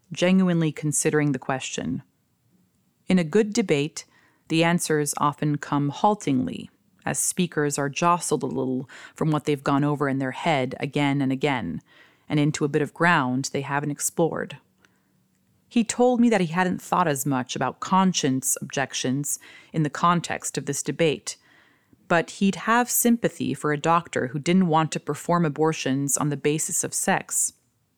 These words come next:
particularly if the parents weren't just trying to balance their family, but had a clear sense of girls as less than.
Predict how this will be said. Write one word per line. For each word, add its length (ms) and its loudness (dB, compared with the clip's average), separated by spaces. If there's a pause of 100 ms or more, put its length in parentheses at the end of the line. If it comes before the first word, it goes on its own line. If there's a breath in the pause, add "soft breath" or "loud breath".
particularly 880 -2 (220 loud breath)
if 160 -6
the 80 -12
parents 580 -2
weren't 300 -4
just 260 -6
trying 320 0
to 100 -6
balance 420 0
their 160 -2
family, 600 2 (340 loud breath)
but 140 2
had 160 2
a 40 2
clear 400 2
sense 520 0
of 200 -4
girls 540 0
as 420 0 (140)
less 380 0
than. 460 0